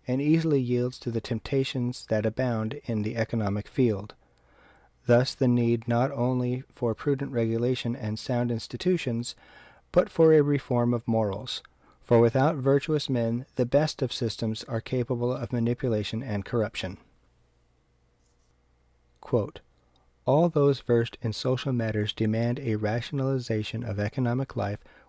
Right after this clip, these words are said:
which will restore a sound and true order. But this order, which we ourselves desire and make every effort to promote, will necessarily be quite faulty and imperfect unless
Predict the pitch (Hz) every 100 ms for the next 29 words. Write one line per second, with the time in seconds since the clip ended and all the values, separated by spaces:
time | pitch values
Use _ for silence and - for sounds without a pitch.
0 | - 131 - 123 123 117 - 147 143 147
1 | 139 123 - 123 127 135 139 127 - 117
2 | 120 120 107 104 101 _ _ _ _ _
3 | - 127 156 190 - 135 131 104 110 -
4 | - 117 107 123 127 120 110 - 131 123
5 | 117 107 113 127 113 104 - 110 110 107
6 | - 123 131 120 120 117 - - 117 113
7 | 110 135 - - - - - _ - 127
8 | 151 165 165 - 143 139 135 131 127 -
9 | 117 117 - - 117 113 127 117 107 113
10 | - 110 - 98 - - 110 107 107